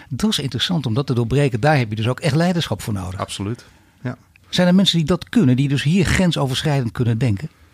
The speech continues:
Speaker 2: Nou ja, eh, bijvoorbeeld, eh, eh, Femke Groothuis van, van Extex is zo'n persoon die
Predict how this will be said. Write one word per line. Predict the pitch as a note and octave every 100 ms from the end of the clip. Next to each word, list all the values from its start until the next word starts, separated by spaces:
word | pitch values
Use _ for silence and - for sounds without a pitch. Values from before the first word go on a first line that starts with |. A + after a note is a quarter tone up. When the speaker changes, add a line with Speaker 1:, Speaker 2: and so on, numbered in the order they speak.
| _ _ _ _ _
Speaker 2:
Nou | C#3
ja, | C3 A2+ G#2
eh, | G2 F#2 F2+ F#2+
bijvoorbeeld, | F2+ E2+ G#2 G#2 E2+ D#2
eh, | - E2 D#2+ D#2 D2+ D#2+ D2+ D#2 D#2 D2+ D2+ D2+ D2
eh, | D2+
Femke | - F2 D#2
Groothuis | - D#2+ D#2+ D#2+ D#2 D#2
van, | - D2 C#2+
van | D2+
Extex | D#2+ E2 E2+ C2+
is | - D#2
zo'n | D2+
persoon | C#2+ C#2 C#2+ D2
die | C#2 D2+